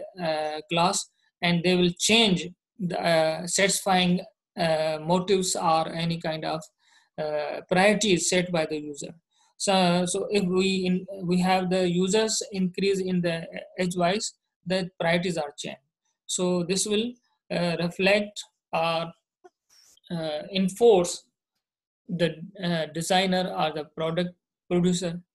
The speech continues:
about the usage of the product. So listen, uh, uh, satisfying, fun, enjoyable, entertaining, helpful, uh, help-, helpful,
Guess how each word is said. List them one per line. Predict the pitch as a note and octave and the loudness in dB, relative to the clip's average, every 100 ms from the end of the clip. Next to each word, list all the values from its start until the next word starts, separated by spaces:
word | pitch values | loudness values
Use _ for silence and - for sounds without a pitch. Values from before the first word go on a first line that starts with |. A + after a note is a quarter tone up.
| - | -10
about | E3 D#3+ D3+ D3 | -4 -2 -2 -4
the | D3 D3 | -8 -8
usage | D3 D3 D3 B2 - _ _ _ _ _ _ _ _ _ - | -10 -6 -6 -6 -12 _ _ _ _ _ _ _ _ _ -4
of | D#3 D3+ | -4 -4
the | D#3 | -8
product. | D#3+ C3+ - _ - | -6 -8 -10 _ -20
So | - - F3+ | -14 -4 0
listen, | F3+ G3 C4 B3 _ _ _ - | 0 -2 -6 -10 _ _ _ -6
uh, | F3+ F3 F#3 - - F3 | -2 0 -2 -8 -12 -6
uh, | E3 D#3+ | -2 -2
satisfying, | E3 F3+ F3 - F#3+ F#3+ F#3 | 0 0 0 -2 0 0 -2
fun, | - - F3+ F3+ | -4 0 0 2
enjoyable, | F3 F3+ F3 F3 E3+ F3 | 2 2 2 0 -2 -2
entertaining, | E3+ E3+ F#3 F3 F3 E3 E3+ E3+ F3 _ _ _ - | -2 -2 -4 -2 -2 -2 -4 -4 -8 _ _ _ -4
helpful, | E3+ F3+ F3 F#3 F3 E3+ _ _ _ _ G3+ | 0 0 -2 -4 -2 -4 _ _ _ _ -6
uh, | D#3+ D#3+ D#3 D#3 - | -2 0 0 -2 -8
help-, | - F#3 F3+ - - | -2 -2 -2 -10 -8
helpful, | F3 F3 F3 F3 E3+ | -2 -2 -2 -2 -2